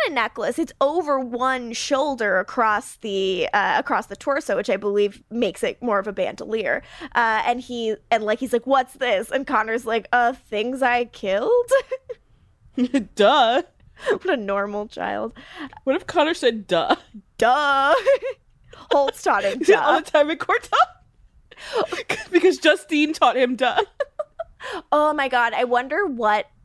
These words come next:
Speaker 1: uh, what knowledge he passed on to Justine about the modern world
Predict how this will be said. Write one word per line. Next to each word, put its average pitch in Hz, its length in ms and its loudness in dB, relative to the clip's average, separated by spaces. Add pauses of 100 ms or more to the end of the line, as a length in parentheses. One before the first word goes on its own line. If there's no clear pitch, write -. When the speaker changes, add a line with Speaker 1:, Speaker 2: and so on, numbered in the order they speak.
(140)
Speaker 1:
uh, 208 360 2
what 226 320 0
knowledge 202 640 0
he 226 140 -8
passed 196 540 -2
on 196 340 0
to 226 120 -6
Justine 190 640 -2
about 190 300 -2
the 202 80 -4
modern 190 640 -2
world 147 600 -4